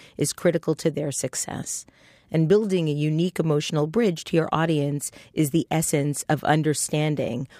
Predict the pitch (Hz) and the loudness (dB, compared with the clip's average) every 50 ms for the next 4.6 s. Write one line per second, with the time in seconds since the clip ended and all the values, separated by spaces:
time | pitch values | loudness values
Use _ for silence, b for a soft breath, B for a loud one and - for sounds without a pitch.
0 | B B B 151 156 160 - 160 160 170 175 175 165 151 147 135 - - 160 135 | B B B 2 2 2 4 2 2 4 4 4 2 2 0 -2 -4 -4 -2 0
1 | 151 147 - - 139 139 139 147 143 147 143 135 143 139 139 139 143 139 135 147 | 0 0 0 2 0 0 2 2 2 2 2 2 2 0 0 0 -2 -2 -2 0
2 | 139 135 135 131 120 - - - - - B B B B B B 143 - - 165 | 0 0 0 -2 -4 -6 -8 -10 -12 -12 B B B B B B -4 0 2 2
3 | 160 165 170 - - - - 165 147 151 156 147 151 147 139 139 139 135 - 143 | 2 2 2 -2 -2 0 0 2 4 4 4 2 2 2 2 0 0 0 -2 -2
4 | 131 135 147 156 143 113 - - - - - | -2 -2 -2 -2 -2 -2 -2 -8 -14 -20 -20